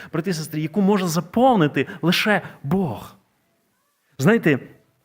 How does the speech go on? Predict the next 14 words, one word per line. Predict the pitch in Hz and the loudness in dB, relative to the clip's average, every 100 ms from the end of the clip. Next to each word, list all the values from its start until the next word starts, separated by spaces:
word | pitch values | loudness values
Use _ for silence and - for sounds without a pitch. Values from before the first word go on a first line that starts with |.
| _ - - - | _ -20 -20 -8
читаючи | - 175 233 214 165 | -2 2 2 2 -2
далі, | 151 202 196 123 - - _ _ _ _ _ _ | 2 2 2 0 -2 -12 _ _ _ _ _ _
я | 127 160 | -2 0
вчора | - 226 214 190 | 0 0 2 0
ц-, | - | -4
читав | - 156 196 190 | -12 -2 0 0
цю | - | -2
знову | 139 185 226 185 | 0 2 4 2
історію, | 139 - 202 196 160 | -2 -2 0 2 0
і | |
для | 139 165 | 0 0
мене | 190 180 | 2 0
так, | 170 240 233 180 | 0 -2 -2 -4
знаєте, | 170 180 175 156 - | -2 -2 0 -2 -4